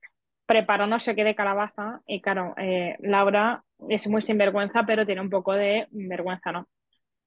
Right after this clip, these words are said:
Entonces me dijo, "¿Quieres?". Y yo, "Eh, bueno, sí, qué rico". Eh, uh, asqueroso.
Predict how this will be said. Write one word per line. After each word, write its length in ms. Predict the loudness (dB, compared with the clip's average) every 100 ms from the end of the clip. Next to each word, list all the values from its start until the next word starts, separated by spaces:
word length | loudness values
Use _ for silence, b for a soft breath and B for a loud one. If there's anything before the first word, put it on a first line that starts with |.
| _
Entonces 180 | 2 4
me 60 | 2
dijo, 220 | 2 2
"¿Quieres?". 420 | 4 6 4 2
Y 140 | 0 2
yo, 80 |
"Eh, 360 | 2 2 0 0
bueno, 240 | -2 -2 2 0 0
sí, 240 | -4 -4 -2
qué 100 | -4
rico". 400 | -4 -6 -2 -2 -2
Eh, 220 | -4 -4
uh, 200 | 0 0 0 _ _
asqueroso. 580 | -12 -6 -4 -4 -6 -16